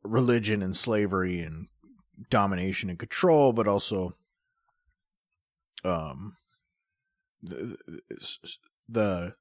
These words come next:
kind of moving beyond materiality into this, like, more ethereal realm, which is obviously what's happened with the rise of science, but that, that rise has been, as we've shifted, shifting more into the Aquarian age.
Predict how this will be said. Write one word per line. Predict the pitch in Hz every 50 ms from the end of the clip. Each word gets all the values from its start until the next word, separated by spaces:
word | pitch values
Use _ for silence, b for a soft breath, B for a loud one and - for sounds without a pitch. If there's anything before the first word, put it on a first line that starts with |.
| _
kind | - - 113 107
of | 92 - - b b b b b b b b b b b b b b b b b b b b b b b -
moving | 147 151 170 170 156 156 147 139
beyond | 131 113 113 113 117 120 117
materiality | 110 107 101 - - 117 107 101 98 95 95 95 95 92 92 90 87 82
into | 80 92 98 - - 101 87
this, | 92 90 87 - - - -
like, | - 85 78 80 - - _ _ _ _ _ _ _ _ -
more | 127 123 117 107
ethereal | 98 - - 117 107 101 95 95 92 87
realm, | 87 87 92 90 87 87 85 85
which | 82 87 - -
is | 92 98 101
obviously | 71 76 87 90 82 - - 98
what's | 92 85 90 - -
happened | 113 95 90 - - 95 87 87 98 - - _ _
with | - 110 104 -
the | 107 95
rise | 92 87 87 85 87 90 87 -
of | 90 78
science, | - - - 135 123 127 120 107 101 -
but | - - 90 -
that, | 95 87 87 82 - _ _ _
that | 101 113 113 104
rise | 76 92 98 98 95 95 95 98
has | 104 95
been, | - - 104 95 90 -
as | - 92 110 101 90
we've | 110 95 90 -
shifted, | - 123 110 - - - 98 - -
shifting | - - 143 127 - - 123 107 104
more | 104 110 110 107
into | 104 107 - 95
the | 95 90
Aquarian | 87 - - 113 107 107 101 95 85
age. | 85 82 80 80 - -